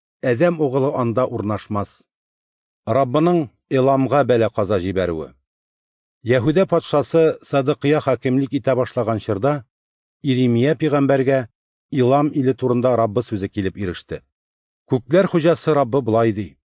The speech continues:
«Менә Иламга көч биргән җәяне мин сындырырмын. Иламга каршы күкнең дүрт ягыннан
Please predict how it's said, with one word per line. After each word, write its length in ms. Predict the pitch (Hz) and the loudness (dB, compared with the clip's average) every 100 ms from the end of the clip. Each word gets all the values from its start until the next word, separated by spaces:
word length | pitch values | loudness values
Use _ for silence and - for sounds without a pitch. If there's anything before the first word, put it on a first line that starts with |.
| _ _ _ - | _ _ _ -4
«Менә 420 | 113 147 143 113 | 0 0 0 -4
Иламга 460 | - 139 143 131 139 | -2 2 2 2 0
көч 360 | - 190 - 139 | 0 -2 -2 0
биргән 320 | 156 156 151 | 0 2 0
җәяне 380 | 131 135 135 143 | 2 2 2 2
мин 280 | 135 143 135 | 2 0 -4
сындырырмын. 760 | - 127 120 143 123 92 76 _ _ _ _ _ _ - | -4 -2 0 0 -2 -6 -10 _ _ _ _ _ _ 0
Иламга 420 | 139 147 139 175 | 2 2 2 0
каршы 400 | 165 156 - 156 | 0 -2 0 -2
күкнең 520 | - 147 - 156 131 | -2 -4 0 0 2
дүрт 260 | 160 170 160 | 0 0 0
ягыннан 560 | 139 147 139 139 127 | 0 2 2 0 -2